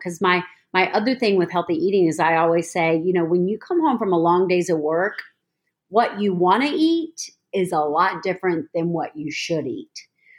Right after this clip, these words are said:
So if you don't have something kind of geared and ready to go,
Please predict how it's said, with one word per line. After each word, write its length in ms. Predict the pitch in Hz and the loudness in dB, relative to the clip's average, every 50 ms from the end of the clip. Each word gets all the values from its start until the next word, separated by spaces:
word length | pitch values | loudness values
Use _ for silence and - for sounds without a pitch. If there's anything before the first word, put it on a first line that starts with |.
| _ _ | _ _
So 580 | - - - 233 220 208 202 196 190 185 185 - - | -10 0 2 4 4 6 4 4 4 2 0 -2 0
if 240 | 220 226 220 - - | 0 0 0 0 -6
you 100 | 214 202 | -6 -6
don't 440 | 170 165 - 220 220 254 294 294 - - | -4 0 2 2 2 2 0 -2 -6 -8
have 440 | - - - 208 190 202 226 220 - | -8 -8 -4 -2 0 0 0 0 -2
something 840 | - - - 220 208 214 208 - 233 233 226 233 240 240 240 226 - _ - | -8 -2 0 2 2 2 0 -2 -2 0 2 2 2 2 0 -2 -6 _ -8
kind 180 | - 165 180 180 | -4 0 0 0
of 100 | 165 156 - 156 - | 0 -2 -4 -12 -4
geared 460 | - 175 170 180 190 190 196 196 190 - | 0 2 4 4 4 4 2 0 0 -2
and 180 | 165 160 156 151 | 0 0 2 2
ready 300 | 160 165 170 170 165 165 | 2 2 2 2 0 0
to 80 | 165 156 | -2 -4
go, 600 | 147 - 151 151 165 170 185 202 214 226 226 | 0 0 2 4 4 4 2 2 0 -2 -4